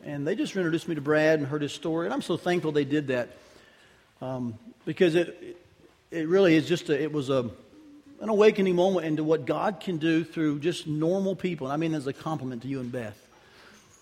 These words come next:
You know, I was expecting to meet, like, a celebrity or, like, a superstar, but they were just a lot like us, and yet the story they told, I was like, "Wow, God, God wants to reach people who've never heard."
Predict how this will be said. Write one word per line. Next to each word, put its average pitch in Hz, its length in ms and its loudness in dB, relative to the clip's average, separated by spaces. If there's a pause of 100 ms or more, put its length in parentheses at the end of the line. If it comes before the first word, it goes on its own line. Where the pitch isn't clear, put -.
You 175 60 2
know, 180 40 6
I - 20 8
was 190 100 2
expecting 180 360 2
to 165 80 2
meet, 170 140 4
like, 160 160 0
a 151 80 -4
celebrity 143 640 -4
or, 135 160 -2
like, 135 160 -6
a 131 60 -14
superstar, 117 840 -8 (680)
but - 160 -16
they 185 100 -2
were 269 100 -2
just - 260 -8
a - 120 -12
lot 156 240 -4
like - 280 -6
us, - 540 -12 (280)
and 160 180 -2
yet 208 200 4
the 180 80 -2
story 262 400 -2
they 208 160 0
told, 233 260 -4
I 175 80 -4
was 160 140 -10
like, 156 100 -6
"Wow, 214 220 -8
God, 185 440 -8 (1000)
God 214 320 0
wants 170 280 -2
to 202 120 -6
reach 165 680 -4 (500)
people 151 260 -2
who've 143 140 -2
never 156 260 -8
heard." 151 360 -10